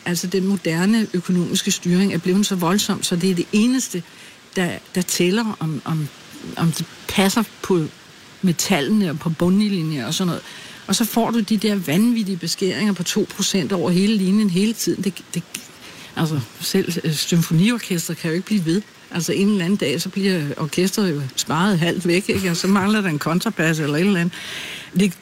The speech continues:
det duer simpelthen ikke. Øh, så, så, og det, det, som jeg synes er interessant, det er, at vi mangler idealer for, det hørte jeg, nu bliver jeg nødt til at sige, jeg hørte på Realdanias generalforsamling forleden dag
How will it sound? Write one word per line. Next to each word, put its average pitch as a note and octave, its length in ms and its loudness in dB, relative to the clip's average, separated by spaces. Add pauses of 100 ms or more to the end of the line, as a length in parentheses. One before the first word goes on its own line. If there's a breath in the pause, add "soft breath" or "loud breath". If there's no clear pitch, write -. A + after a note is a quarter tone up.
(460)
det G3+ 160 2
duer A3 280 2
simpelthen G#3 640 0
ikke. F#3 300 0 (360)
Øh, - 100 -8 (100)
så, E3+ 360 2
så, E3 280 0 (1000 loud breath)
og E3+ 140 2
det, G#3+ 360 2
det, G#3 180 2
som G3 160 0
jeg F3 180 2
synes G3+ 340 2
er E3+ 240 -2
interessant, E3 640 -2
det G3 140 2
er, F3+ 240 2
at - 420 -4
vi F3+ 120 2
mangler F#3+ 380 4
idealer F#3 640 -2
for, G3 300 -2 (1300 loud breath)
det G3 100 2
hørte A3 300 0
jeg, G3 100 2
nu F#3+ 120 2
bliver G#3+ 180 2
jeg - 240 -2
nødt G#3+ 120 0
til C4+ 100 -2
at A#3+ 120 0
sige, G#3 320 0
jeg G3 120 0
hørte A3 460 0
på F3+ 220 0
Realdanias F3+ 840 0
generalforsamling F3+ 800 0
forleden F3 280 2
dag F3+ 200 0